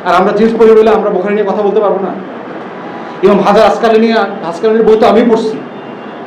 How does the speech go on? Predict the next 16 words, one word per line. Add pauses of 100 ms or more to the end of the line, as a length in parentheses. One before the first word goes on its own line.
(1200)
বিদায়
নেহায়ার
ব্যাপারে
তো
আমারও
তো
ইজাজা
আছে, (360)
আমারও
অনেকগুলো
কিতাবের
উপর
ইজাজা
আছে, (240)
আমি
তো